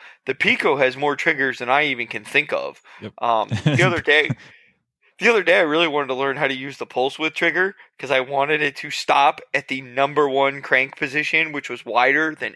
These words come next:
Speaker 1: any other spot. Twenty-five minutes later, I just gave up and set the time base to ten minutes
Speaker 2: <laughs>
Speaker 1: because I couldn't figure out how to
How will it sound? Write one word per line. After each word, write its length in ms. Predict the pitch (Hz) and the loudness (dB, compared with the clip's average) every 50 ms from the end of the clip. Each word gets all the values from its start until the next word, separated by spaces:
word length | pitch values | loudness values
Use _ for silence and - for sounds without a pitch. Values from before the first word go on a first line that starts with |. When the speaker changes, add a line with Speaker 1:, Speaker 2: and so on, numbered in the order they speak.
| _ - - | _ -4 0
Speaker 1:
any 260 | 139 143 147 147 143 | 0 0 2 2 2
other 240 | 139 139 131 131 127 | 2 2 2 0 -4
spot. 460 | - - - 120 123 123 131 151 156 - _ - - - - - - - _ - | -4 -2 0 2 4 6 4 4 2 0 _ -20 -20 -20 -20 -20 -20 -20 _ -16
Twenty-five 720 | - - 156 156 151 156 165 160 147 - 156 147 147 147 151 | -8 -2 -2 -2 -2 0 -4 -4 0 2 4 4 4 2 2
minutes 280 | 151 143 139 131 - | 0 -2 -2 -2 -2
later, 360 | 135 131 135 135 131 120 107 - | 0 0 2 2 2 0 0 2
I 120 | 110 135 | 2 0
just 200 | 143 135 143 - | 0 -2 -6 -6
gave 220 | - 143 131 123 117 | 0 0 0 2 4
up 180 | 120 123 - | 2 2 0
and 100 | 123 110 | -2 -10
set 180 | - - 123 - | -6 -6 -6 -6
the 60 | - - | -6 -4
time 200 | 143 127 123 120 | -2 -2 -2 0
base 200 | 117 113 113 - | -2 -4 -6 -6
to 80 | - - - | -12 -12 -4
ten 220 | - 131 123 117 113 | -2 -2 -2 -2 -6
minutes 180 | 117 110 - 233 - - | -10 -4 -2 -2 -2 -2
Speaker 2:
<laughs> 80 | - | -4
Speaker 1:
because 400 | - - - 170 170 - - - | -10 -4 0 0 0 0 0 0
I 40 | - | 0
couldn't 340 | - - 202 208 202 - 156 151 | 0 2 0 -2 -2 -2 -6 -4
figure 280 | 135 - 190 175 175 | -2 0 2 4 4
out 100 | 170 165 | 4 4
how 100 | 165 165 | 4 2
to 60 | 160 | 0